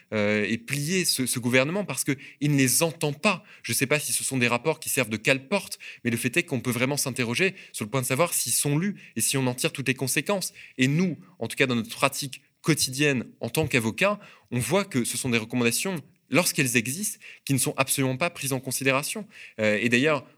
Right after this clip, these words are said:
on l'a vu sur la question des violences policières, et on l'a vu aussi pour faire écho, euh, au point de départ sur la question des migrants. Deux mille dix-huit, avec un avis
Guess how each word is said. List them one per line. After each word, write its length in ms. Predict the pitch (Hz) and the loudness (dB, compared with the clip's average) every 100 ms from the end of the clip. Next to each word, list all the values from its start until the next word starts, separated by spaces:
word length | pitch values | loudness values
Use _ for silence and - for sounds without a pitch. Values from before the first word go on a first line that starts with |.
| - | -4
on 80 | 123 | 2
l'a 100 | 120 | 2
vu 160 | 139 | 2
sur 140 | - 120 | 0 0
la 80 | |
question 180 | 107 - | 0 0
des 80 | 117 | 0
violences 220 | 113 110 | 0 -2
policières, 440 | 113 110 - 208 175 | -2 -2 0 0 0
et 80 | 113 | -2
on 60 | |
l'a 100 | 113 | 0
vu 100 | 113 | 0
aussi 300 | 127 - 156 | 0 -2 -4
pour 120 | 127 104 | -6 -4
faire 160 | 107 - | -4 -2
écho, 360 | 120 - 151 147 - - | -4 -2 -2 -4 -20 -6
euh, 120 | 104 104 | -2 -2
au 100 | 113 | -2
point 240 | - 127 | -2 0
de 60 | 117 | 0
départ 340 | 120 143 139 | 0 0 0
sur 140 | - | -4
la 80 | 107 | -4
question 280 | 104 - 131 | -4 -4 0
des 100 | 113 | 0
migrants. 380 | 123 143 196 208 - - - - | 0 -2 -6 -8 -12 -20 -20 -10
Deux 120 | 113 | 0
mille 140 | 151 147 | 0 2
dix-huit, 560 | 143 139 170 - - _ _ | -2 -2 -2 -4 -10 _ _
avec 260 | - 127 127 | -2 0 4
un 260 | 120 113 | 4 4
avis 400 | 131 131 151 147 | 4 2 0 -6